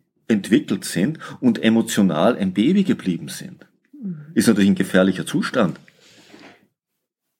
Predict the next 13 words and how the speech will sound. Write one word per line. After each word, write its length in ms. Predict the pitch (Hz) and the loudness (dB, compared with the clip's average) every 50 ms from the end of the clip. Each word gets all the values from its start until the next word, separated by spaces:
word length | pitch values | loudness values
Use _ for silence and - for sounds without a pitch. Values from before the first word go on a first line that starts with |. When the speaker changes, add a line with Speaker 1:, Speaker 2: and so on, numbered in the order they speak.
| _ _ _ _ _ _ _ _ _ _ _ _ _ _ _ _ _ _ _ _ | _ _ _ _ _ _ _ _ _ _ _ _ _ _ _ _ _ _ _ _
Speaker 1:
Weil 240 | - 107 107 110 113 | 4 4 4 4 2
unser, 520 | - 117 135 135 131 131 127 117 107 98 - - - - _ | 2 2 2 2 4 6 6 6 6 4 2 -12 -20 -16 _
unser 640 | - 120 131 139 127 - 135 117 110 107 92 90 - - - | 0 2 2 2 4 6 6 8 8 6 4 2 -4 -8 -2
hochqualifiziertes, 1300 | 123 123 147 180 175 - - - 123 120 123 120 120 101 - - - 127 131 135 135 - 156 147 143 - | 2 4 4 4 2 -2 -2 0 2 2 2 0 -2 -8 -6 -2 0 0 0 0 -2 -2 -2 -2 -2 -6
gefährliches 680 | - 113 - - 104 95 101 120 139 139 123 101 - - | -10 -12 -4 2 2 4 4 4 0 -4 -6 -10 -8 0
Denkwerkzeug 960 | - 101 107 151 180 - - 85 85 87 82 - - 107 110 127 143 - - | 0 2 2 2 -2 -6 -4 -4 -4 -4 -4 -2 2 2 2 2 0 -2 0
dann 240 | 107 101 110 117 | 2 2 2 0
von 360 | 113 - 120 120 120 123 120 - - - - - _ _ _ _ _ _ _ _ _ _ _ _ _ _ _ _ _ _ _ _ _ _ | -2 -2 -2 0 0 -2 -4 -8 -16 -18 -20 -20 _ _ _ _ _ _ _ _ _ _ _ _ _ _ _ _ _ _ _ _ _ _
emotionalen, 880 | - 104 107 113 123 120 - - - - 110 101 95 87 98 127 156 143 | -2 0 2 4 4 4 2 0 -2 0 2 2 4 4 4 4 2 0
frühkindlichen 1040 | - - - - 110 143 - - - - 131 127 127 117 117 117 110 - - 113 107 | -6 -10 -6 -2 -2 -2 0 -2 -6 -6 -4 -4 -2 0 -2 -2 -2 -2 -6 -6 -4
Emotionen 640 | - 101 107 107 98 - - 160 170 196 220 196 139 | -2 0 -2 -2 -2 -2 -2 0 2 2 2 2 2
gesteuert 600 | - - - - 95 82 78 76 71 - - - | 0 -2 -2 0 0 0 0 0 -4 -8 -12 -14
wird. 180 | - - - | -14 -14 -14